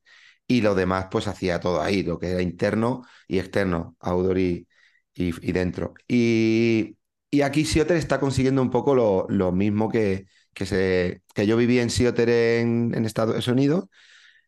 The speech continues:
y, y quizá un poco salvando la distancia también en, en Roda Sur. La comunidad que hay en Sioter también, hay que empezar diciendo que, que Girona se está convirtiendo en un lugar, un destino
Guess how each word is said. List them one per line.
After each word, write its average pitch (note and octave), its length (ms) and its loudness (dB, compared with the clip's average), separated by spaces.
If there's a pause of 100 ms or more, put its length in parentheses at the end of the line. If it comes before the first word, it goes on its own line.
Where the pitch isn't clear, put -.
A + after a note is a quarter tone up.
(100)
y, B2 600 2
y A2+ 40 2
quizá A2 180 0
un A2+ 80 0
poco A#2+ 180 2
salvando A2+ 300 2
la A#2+ 60 2
distancia A#2 420 0
también G#2 280 2
en, G2 220 0
en G2 140 0
Roda G2 260 2
Sur. F2 240 -2 (680)
La A2+ 180 0
comunidad A#2+ 360 2
que C#3 80 2
hay C#3 120 2
en C#3 80 2
Sioter C#3 320 0
también, C3 640 0
hay A#2 100 0
que A#2+ 60 2
empezar A2+ 320 0
diciendo A#2+ 440 0
que, F#2+ 540 2
que G2+ 100 -2
Girona G2 380 0
se A2+ 80 -4
está G2 180 -2
convirtiendo G#2 560 0
en G#2 80 0
un G2+ 240 0
lugar, G2+ 460 0
un G#2 120 0
destino G#2+ 600 0